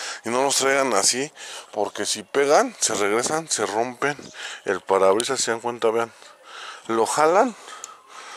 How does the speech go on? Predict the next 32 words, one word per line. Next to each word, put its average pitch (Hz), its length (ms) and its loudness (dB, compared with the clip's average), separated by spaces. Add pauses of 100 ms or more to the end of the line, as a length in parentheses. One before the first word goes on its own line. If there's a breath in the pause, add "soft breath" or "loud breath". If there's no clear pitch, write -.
(220 loud breath)
y - 100 -10
salen. 110 480 0 (1500 loud breath)
Ahí 98 120 0
está, 107 300 0
vamos 120 300 4
por 90 200 2
el 85 100 0
de 87 200 2
veinticuatro. 101 840 0 (920 loud breath)
Los 95 120 -12
vamos 117 240 0
a - 220 -4
sacar. 120 180 -2
Ok, 123 80 0 (120)
seguimos, 156 480 0
si 147 80 2
se 143 100 2
dan 147 120 0
cuenta, 147 320 2
viene 139 280 0
nuevo, 143 320 2
ya 135 140 4
lo 131 120 6
saqué, 127 360 0
viene 139 260 0
con 92 220 -2
sus 92 120 -2
bolsitas 107 460 0
de 104 80 -2
otros 107 260 -4
seguros, 104 520 -4
pero 123 260 2